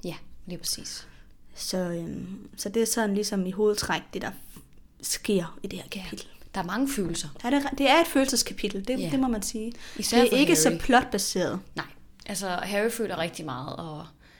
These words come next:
Speaker 1: og det kommer vi også til at se mange gange i løbet af de næste par bøger, det her med, at han, ja, er, er meget i sit eget hoved, og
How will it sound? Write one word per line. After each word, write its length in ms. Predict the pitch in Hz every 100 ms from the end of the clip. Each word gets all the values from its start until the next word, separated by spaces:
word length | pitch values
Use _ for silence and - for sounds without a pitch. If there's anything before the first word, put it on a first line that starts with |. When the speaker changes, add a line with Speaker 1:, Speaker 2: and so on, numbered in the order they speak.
| -
Speaker 1:
og 80 | -
det 80 | 180
kommer 220 | 196 180
vi 100 | 165
også 120 | 175
til 60 | 180
at 40 |
se 180 | 175 180
mange 200 | 170 170
gange 220 | 180 170
i 20 | 170
løbet 140 | 170
af 60 | 165
de 100 | 160
næste 180 | 170
par 100 | -
bøger, 280 | 165 170 160
det 100 | 160
her 120 | 170
med, 200 | 160 160
at 60 | 165
han, 280 | 165 165 156 - - - - - -
ja, 180 | 214 202 -
er, 80 | 220 208
er 40 | 208
meget 500 | 208 190 196 220 233
i 40 | 208
sit 100 | 185
eget 180 | 196
hoved, 440 | 208 202 190 196 202
og 300 | - 165